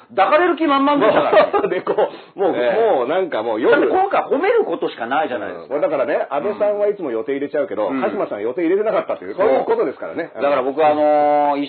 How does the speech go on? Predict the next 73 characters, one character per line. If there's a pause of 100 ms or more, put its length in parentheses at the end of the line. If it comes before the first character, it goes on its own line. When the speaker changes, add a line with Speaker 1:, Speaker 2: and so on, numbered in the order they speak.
(120)
Speaker 1:
週
間、
十
日
ぐ
ら
い、
Speaker 2:
う
ん。
Speaker 1:
も
う
一 (120)
回
あ
の
ー、
ま
あ、
今
回
の
新
刊
も
ね、
Speaker 2:
う
ん。
Speaker 1:
赤
木
さ
ん
の
奥
様
と
出
さ
れ
た
新
刊
も
も
ち
ろ
ん
読
ん
で、
Speaker 2:
う
ん。
Speaker 1:
で、
一
冊
目
の
安
倍
官
邸
バ
ー
サ
ス (400)
エ
ヌ
エ
イ
チ
ケ
ー
Speaker 2:
う
ん。